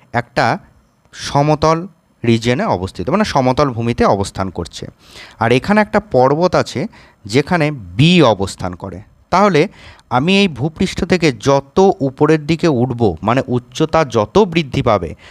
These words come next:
তাপমাত্রা এখানে গিয়ে হ্রাস পাবে। তাহলে এতে যে তাপমাত্রা থাকবে, বিতে কিন্তু তাপমাত্রা অনেকটা কমে যাবে, যার কারণে শি-, শিলিগুড়ি, শিলিগুড়িতে যে তাপমাত্রা বিরাজ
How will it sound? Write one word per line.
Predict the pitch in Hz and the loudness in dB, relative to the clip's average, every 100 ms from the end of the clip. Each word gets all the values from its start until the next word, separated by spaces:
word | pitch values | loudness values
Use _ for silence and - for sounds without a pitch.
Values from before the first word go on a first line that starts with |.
| - _ | -20 _
তাপমাত্রা | 120 127 147 147 - 156 | 0 2 2 0 0 0
এখানে | 135 147 143 | 2 0 -2
গিয়ে | 139 147 | 0 0
হ্রাস | 135 160 170 - | 0 -2 -2 -2
পাবে। | 170 165 180 _ _ _ | -2 0 -6 _ _ _
তাহলে | 127 143 165 180 - _ _ _ _ | -2 2 2 0 -6 _ _ _ _
এতে | 131 160 196 240 233 | 2 4 4 2 2
যে | 226 | 2
তাপমাত্রা | 208 165 165 180 196 - 190 | 2 0 2 0 0 0 0
থাকবে, | 190 - 127 143 131 147 - - _ | 0 -2 -4 0 0 0 -4 -20 _
বিতে | 90 90 156 175 208 | -8 -2 0 2 0
কিন্তু | 190 160 151 147 | 2 -2 -2 -4
তাপমাত্রা | - 120 131 151 - 123 - _ | 0 0 2 0 0 -2 -4 _
অনেকটা | 117 139 170 175 - 160 | 0 2 0 -2 -4 -4
কমে | - 98 92 | -2 -4 -4
যাবে, | 87 82 82 104 95 | -6 -8 -10 -14 -2
যার | 127 196 | 0 0
কারণে | 202 208 208 151 196 - _ - - _ | 0 2 2 2 -2 -6 _ -20 -20 _
শি-, | - - - - _ _ _ _ - | -14 -10 -10 -12 _ _ _ _ -10
শিলিগুড়ি, | - - 180 202 190 139 98 82 - - _ _ _ _ _ - | -4 2 4 4 4 2 0 -4 -14 -20 _ _ _ _ _ -18
শিলিগুড়িতে | - - 156 185 190 202 196 196 190 | -12 -2 2 2 2 0 2 2 2
যে | 170 | 2
তাপমাত্রা | 170 131 131 135 151 151 - 160 | 0 0 0 0 -2 -2 -2 -2
বিরাজ | 147 117 117 139 | 0 0 0 0